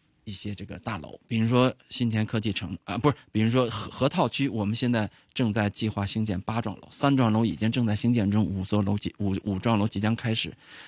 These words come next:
那么政府建好的楼呢，就采取一些出租的形式，一些中小企业呢，啊，包括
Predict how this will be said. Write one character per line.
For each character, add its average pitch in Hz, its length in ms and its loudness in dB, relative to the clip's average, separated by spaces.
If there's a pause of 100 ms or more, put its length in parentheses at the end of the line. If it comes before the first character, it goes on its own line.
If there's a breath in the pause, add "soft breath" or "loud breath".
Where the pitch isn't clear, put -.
那 147 80 2
么 143 120 6
政 247 220 6
府 143 140 4
建 156 180 2
好 117 140 2
的 104 100 0
楼 101 200 0
呢， 120 160 2
就 117 120 -2
采 92 220 -10
取 104 160 -6
一 101 60 -4
些 98 180 -8
出 - 220 -10
租 127 120 -6
的 107 120 -8
形 - 200 -14
式， - 160 -18 (360 soft breath)
一 95 80 0
些 104 200 0
中 110 220 -4
小 104 160 -8
企 - 200 -10
业 - 140 -12
呢， 90 160 -16 (320 soft breath)
啊， 80 480 -10
包 90 120 -6
括 - 120 -12